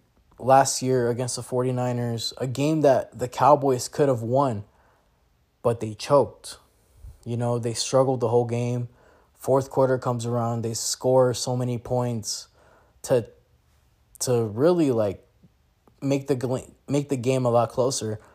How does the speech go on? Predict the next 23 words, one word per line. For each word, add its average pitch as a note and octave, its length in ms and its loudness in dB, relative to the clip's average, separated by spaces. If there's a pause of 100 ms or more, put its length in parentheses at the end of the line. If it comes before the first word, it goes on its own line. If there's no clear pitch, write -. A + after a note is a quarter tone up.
(520)
And A#2+ 380 -2
it B2 60 0
really B2 360 -2
ended, A#2+ 520 -4
like, G2+ 220 -12 (840)
end C3+ 300 0
of A#2+ 140 0
the, G#2 280 -4 (140)
at A#2+ 160 -6
the B2+ 120 -4
end C3 120 -2
of B2 80 -2
the, G#2+ 400 -2 (920)
the G#2+ 80 -6
play, G2+ 420 -6
you A2 80 -10
know, A2+ 200 -4
end A#2 240 -4
of A2+ 100 -2
the G#2 260 -4 (160)
game, G2+ 380 -10
you G2+ 80 -10
know, G#2+ 260 -8